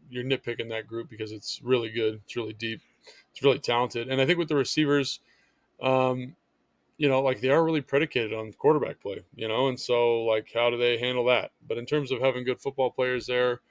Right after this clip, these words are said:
I think you feel very good about Jahan. You feel very good about Terry. Um,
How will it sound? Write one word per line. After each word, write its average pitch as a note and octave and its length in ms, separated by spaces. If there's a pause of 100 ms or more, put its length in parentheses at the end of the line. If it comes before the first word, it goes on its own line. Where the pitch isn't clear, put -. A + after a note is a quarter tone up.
(280)
I - 20
think A#2+ 120
you A2 80
feel A#2 160
very B2 180
good A#2+ 140
about A#2 220
Jahan. A2+ 340
You A2 60
feel A2+ 140
very A2+ 180
good A2+ 100
about A2 240
Terry. A2 460 (420)
Um, A2+ 340